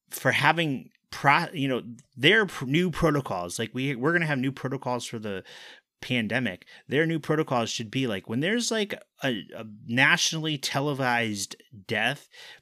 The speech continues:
and it, and, like, regardless of whether, like, there's any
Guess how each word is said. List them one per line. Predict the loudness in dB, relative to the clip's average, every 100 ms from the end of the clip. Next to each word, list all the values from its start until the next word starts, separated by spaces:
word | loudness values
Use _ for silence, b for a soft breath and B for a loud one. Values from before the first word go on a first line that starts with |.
| _
and | 0 0
it, | 0
and, | -4 -4 -4 -6 -10 _ -6
like, | -6 -6 _ _ _
regardless | -2 -2 2 2 2 0 -2 0
of | -2
whether, | 0 2 2 0 -4
like, | -8 -8 -4
there's | -4 -4 -4
any | -2 -2 -4